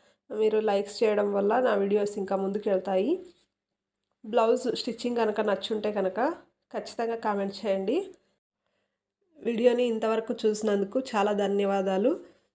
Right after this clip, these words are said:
ఇదండి front part cutting and stitching.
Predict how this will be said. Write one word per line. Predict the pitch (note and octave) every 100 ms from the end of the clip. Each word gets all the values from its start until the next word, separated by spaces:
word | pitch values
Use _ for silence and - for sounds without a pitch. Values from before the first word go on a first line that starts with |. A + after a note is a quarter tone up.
| _ _ _ _ _ _ _ _ E4+ _ _ _ _ _ _ _ _ _ _ _ _ _ _ _ _ -
ఇదండి | B3+ A#3 A#3 A3+
front | A3+ A3+ G3
part | - G#3+ G#3
cutting | G#3 G3+ G#3+
and | G#3 G#3
stitching. | - G3 - G#3